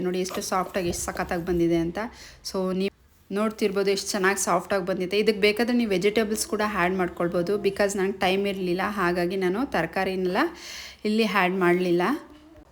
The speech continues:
So ಇನ್ನು ಮಧ್ಯಾಹ್ನ ಅಡುಗೆಗೆ ಮುಕ್ಕಾಲು ಕೆ ಜಿ ಚಿಕನ್ ತೊಗೊಂಬಂದಿದ್ರು, ಅದ್ರಲ್ಲಿ ಕಾಲು ಕೆ ಜಿ ಮಾತ್ರ ತೊಳ್ದು ಈ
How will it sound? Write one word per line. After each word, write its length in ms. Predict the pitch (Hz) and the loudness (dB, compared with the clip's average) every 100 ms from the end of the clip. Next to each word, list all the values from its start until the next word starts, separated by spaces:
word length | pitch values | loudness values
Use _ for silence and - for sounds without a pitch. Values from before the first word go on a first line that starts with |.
| - - - - - | -20 -20 -20 -14 8
So 120 | 262 262 | 10 10
ಇನ್ನು 160 | 262 269 | 8 6
ಮಧ್ಯಾಹ್ನ 400 | 196 180 247 269 226 | 6 8 8 8 6
ಅಡುಗೆಗೆ 420 | 220 233 214 196 277 311 | 8 8 8 8 6 4
ಮುಕ್ಕಾಲು 340 | 214 - 254 247 | 2 8 8 8
ಕೆ 80 | 233 | 4
ಜಿ 80 | 247 233 | 2 0
ಚಿಕನ್ 260 | 208 220 233 | 2 4 6
ತೊಗೊಂಬಂದಿದ್ರು, 580 | 214 208 196 190 196 240 | 4 6 4 4 6 6
ಅದ್ರಲ್ಲಿ 260 | 196 220 226 208 | 6 6 6 6
ಕಾಲು 180 | 185 - | 6 6
ಕೆ 80 | 220 226 | 2 2
ಜಿ 60 | 196 | 2
ಮಾತ್ರ 200 | 190 233 226 | 2 2 4
ತೊಳ್ದು 260 | 190 196 | 4 4
ಈ 60 | 202 | 4